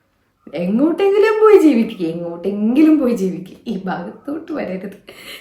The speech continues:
ഇത് തന്നെ കണ്ടിട്ട് ഒരു മനുഷ്യന്റെ തൊലി ഉരിയണ കാര്യമാണ് ഈ സംഭവിച്ചേക്കുന്നത്. എന്ത് മനുഷ്യനാണോ നിങ്ങളൊക്കെ, എന്ത് മനുഷ്യന്മാരാണ്? എന്നിട്ട് അത് ലൈവിൽ ഇട്ടിട്ട് "ഞങ്ങളെ ആരും അന്വേഷിച്ച് വരരുത്,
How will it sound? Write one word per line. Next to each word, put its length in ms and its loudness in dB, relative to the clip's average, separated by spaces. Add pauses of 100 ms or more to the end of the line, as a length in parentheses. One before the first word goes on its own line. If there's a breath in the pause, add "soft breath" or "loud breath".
(140 loud breath)
ഇത് 280 2
തന്നെ 220 -2
കണ്ടിട്ട് 680 -2
ഒരു 120 -8
മനുഷ്യന്റെ 760 -6 (400 loud breath)
തൊലി 260 2
ഉരിയണ 500 -4
കാര്യമാണ് 440 -4
ഈ 180 -10 (220)
സംഭവിച്ചേക്കുന്നത്. 760 -10 (220)
എന്ത് 340 -6
മനുഷ്യനാണോ 640 -4
നിങ്ങളൊക്കെ, 500 -6 (680 soft breath)
എന്ത് 240 -2
മനുഷ്യന്മാരാണ്? 560 0
എന്നിട്ട് 220 0
അത് 180 2
ലൈവിൽ 360 2
ഇട്ടിട്ട് 420 -6 (760 soft breath)
"ഞങ്ങളെ 360 0
ആരും 160 2
അന്വേഷിച്ച് 440 2
വരരുത്, 640 -2